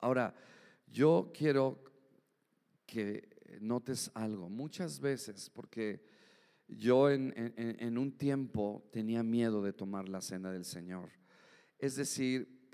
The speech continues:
como veía estos versículos y decía,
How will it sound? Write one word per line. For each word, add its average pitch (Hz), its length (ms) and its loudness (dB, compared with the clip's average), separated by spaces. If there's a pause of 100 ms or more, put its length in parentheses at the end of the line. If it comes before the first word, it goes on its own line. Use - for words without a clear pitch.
como 127 400 2
veía 135 380 6
estos 170 320 -2
versículos 120 880 0 (1700)
y 139 140 4
decía, 156 760 6